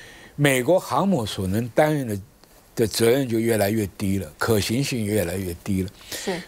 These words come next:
Speaker 1: 所以现在还拿航母来吓人呢，你，你吓吓我们一般老百姓可以，你，你对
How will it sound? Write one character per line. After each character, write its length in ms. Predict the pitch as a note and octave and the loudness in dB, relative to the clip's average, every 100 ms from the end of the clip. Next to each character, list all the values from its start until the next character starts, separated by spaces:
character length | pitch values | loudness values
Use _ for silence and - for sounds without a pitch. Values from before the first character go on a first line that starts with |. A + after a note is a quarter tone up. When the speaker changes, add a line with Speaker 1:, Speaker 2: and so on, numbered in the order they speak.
| - | 2
Speaker 1:
所 180 | G3+ | 4
以 60 | G3 | 4
现 200 | F3 G#3 | 4 2
在 100 | F3+ | 2
还 220 | D3 C3+ | 0 0
拿 180 | D3+ C3+ | 2 0
航 260 | C#3 A2 C3 | 0 -2 -2
母 120 | G2+ | 0
来 140 | G#2+ | 0
吓 300 | G2+ D#3 A#2 | 0 0 0
人 220 | F2 D#2+ F#2+ | 0 -4 -6
呢， 200 | G2 D2 - - - - - | -6 -10 -18 -20 -20 -20 -8
你， 220 | A2 G#2+ | 0 0
你 180 | A2+ A#2+ | 2 0
吓 240 | A2+ D#3+ | 2 2
吓 100 | C3 | 2
我 80 | A#2 | 0
们 160 | G#2 A#2+ | 0 -2
一 60 | |
般 220 | A#2+ C3 B2 | 0 0 2
老 160 | E2+ | 0
百 120 | E2+ | -4
姓 200 | G#2+ G#2 | -6 -6
可 240 | F2 - F2+ | -6 -8 -6
以， 200 | F2+ - | -6 -8
你， 120 | G#2+ A#2 - | -2 -2 0
你 120 | A#2 | -4
对 200 | A2+ D3 | 2 2